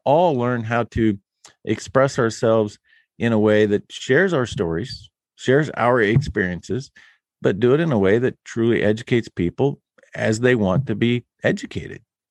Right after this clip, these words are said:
And if you don't do that, you're just talking to yourself. You might as well just be in the shower,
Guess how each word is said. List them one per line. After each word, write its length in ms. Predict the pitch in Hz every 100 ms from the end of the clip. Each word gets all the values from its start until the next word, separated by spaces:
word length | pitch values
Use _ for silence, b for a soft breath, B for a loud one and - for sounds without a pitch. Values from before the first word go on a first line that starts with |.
| -
And 80 | 127
if 80 | 131
you 120 | 139
don't 260 | 135 226 233
do 160 | 104
that, 300 | 80 71 107 - _ _ _ _ _ -
you're 160 | 160
just 180 | 180 185
talking 280 | - 147 139
to 100 | 147
yourself. 500 | 143 135 190 233 -
You 60 | -
might 120 | 113
as 100 | 117
well 80 | 127
just 200 | 131 -
be 120 | 120
in 80 | 135
the 60 |
shower, 520 | 123 123 147 - -